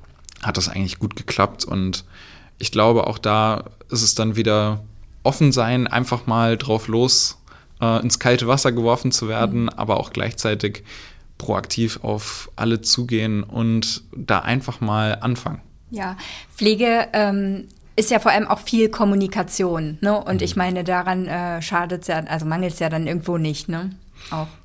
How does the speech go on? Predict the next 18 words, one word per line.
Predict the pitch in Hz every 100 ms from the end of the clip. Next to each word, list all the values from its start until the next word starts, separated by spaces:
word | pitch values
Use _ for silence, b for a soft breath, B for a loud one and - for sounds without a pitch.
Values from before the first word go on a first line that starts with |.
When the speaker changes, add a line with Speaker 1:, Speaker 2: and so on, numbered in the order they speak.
| -
Speaker 1:
Ja, | -
ich | 123
glaube, | - 131 151
Pflege | - - 135 143
ist | 143 -
so | 151
vielseitig. | - - 147 107 110 - -
Speaker 2:
Mhm. | 214 95
Speaker 1:
Sei | 101 110
es | 117 -
Kommunikation, | - 131 127 123 120 - - 110 110 110 107
sei | 95 101
es | 110 - -
auch | 107
einfach | 117 113 113
noch | 110 -
mal | 107 107 107 110
ein | 110 107